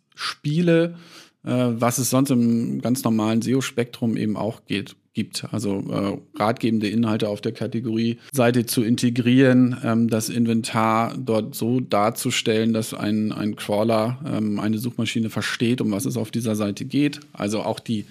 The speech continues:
Produktkacheln mit entsprechenden Produkttiteln zu, zu versehen und nicht irgendwelche generischen Titel dort auftreten zu lassen, um diesen Interpretationsspielraum,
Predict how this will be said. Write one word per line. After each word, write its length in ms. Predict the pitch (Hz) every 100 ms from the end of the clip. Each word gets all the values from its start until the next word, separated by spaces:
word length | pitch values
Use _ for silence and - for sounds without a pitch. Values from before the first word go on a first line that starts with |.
| -
Produktkacheln 1080 | - 131 185 - - - - 151 160 156 139
mit 160 | 131 131
entsprechenden 1000 | 127 - - 127 135 127 120 120 120
Produkttiteln 840 | 120 131 139 - - 156 151 139 127
zu, 400 | - 127 127 127
zu 220 | 127 127
versehen 500 | - 117 113 120 131
und 100 | 110
nicht 220 | 113 -
irgendwelche 340 | 110 113 113 127
generischen 600 | 117 110 127 123 127 117
Titel 320 | 135 123 120
dort 360 | 117 113 -
auftreten 480 | - 113 - 113 107
zu 140 | - 113
lassen, 320 | 104 - 113
um 160 | - -
diesen 460 | 151 117 113 110
Interpretationsspielraum, 1400 | 104 123 117 - 113 104 - 123 135 - 120 - 107 107